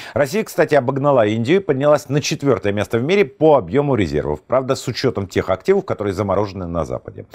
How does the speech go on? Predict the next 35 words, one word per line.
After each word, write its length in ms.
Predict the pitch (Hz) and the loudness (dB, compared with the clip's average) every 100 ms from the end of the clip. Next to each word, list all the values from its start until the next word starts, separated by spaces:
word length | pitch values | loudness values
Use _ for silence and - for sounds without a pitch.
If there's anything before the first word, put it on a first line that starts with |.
| - - - | -20 -10 -2
Однако 460 | 127 135 180 160 | -2 0 0 0
в 140 | 98 113 | 0 0
расчёт 580 | 160 156 - 147 101 | 0 0 0 0 0
валютных 440 | - 110 98 120 - | 2 0 0 -4 -6
курсов 440 | - 233 - - | -2 0 0 -2
эти 220 | - 156 147 | 0 2 2
активы 380 | 123 - 226 | 0 2 2
по-прежнему 720 | 226 160 143 147 165 175 180 160 | 4 2 0 2 2 2 0 -2
принимаются 840 | - 135 151 135 87 78 76 - | 0 0 0 0 0 0 -2 -4
и 200 | 80 - | -4 0
на 120 | 135 143 | 0 2
математику 680 | 143 120 127 98 - - | 0 0 0 0 -4 -8
курса 380 | 90 120 98 92 | -6 -4 -4 -2
рубля 340 | 92 110 170 - - - | 2 4 2 0 -12 -6
позитивно 500 | - 107 104 113 113 | -2 0 0 0 0
влияют. 400 | 95 82 62 50 - _ _ - - - | 0 -2 -4 -6 -14 _ _ -20 -20 -8
Есть 320 | - 196 240 - | 0 2 2 0
ещё 340 | 175 - 156 | -2 2 4
одно 320 | 143 117 127 | 4 2 -2
соображение. 760 | 113 - 98 82 76 69 58 57 - - - | -2 0 0 0 -2 -4 -6 -12 -18 -20 -4
Похоже, 360 | - 147 220 196 | 0 2 2 0
правительство 600 | - 123 147 131 - 104 | 0 0 0 -4 -6 -2
России 280 | 127 127 208 | -2 -2 -2
уже 220 | 143 131 | 0 -2
смирилось 540 | - 147 156 110 90 | -4 -2 2 4 2
с 80 | - | -2
крепким 420 | - 107 - 82 | -4 -4 -4 -6
рублём 380 | 92 117 165 208 | -4 2 2 2
и 220 | - 143 | 2 2
изыскивает 580 | 156 151 202 - 170 160 | 4 4 2 4 4 4
другие 520 | 113 196 170 160 117 | 4 4 6 4 4
способы 460 | 92 - 202 208 208 | 2 0 0 2 0
сохранить 680 | - 147 127 131 135 180 135 | 2 -2 -2 -2 0 -4 -2
дееспособность 760 | 104 139 - 98 110 104 95 | 0 0 0 -2 -2 -4 -6
бюджета. 480 | 80 80 71 64 65 | -6 -6 -6 -6 -8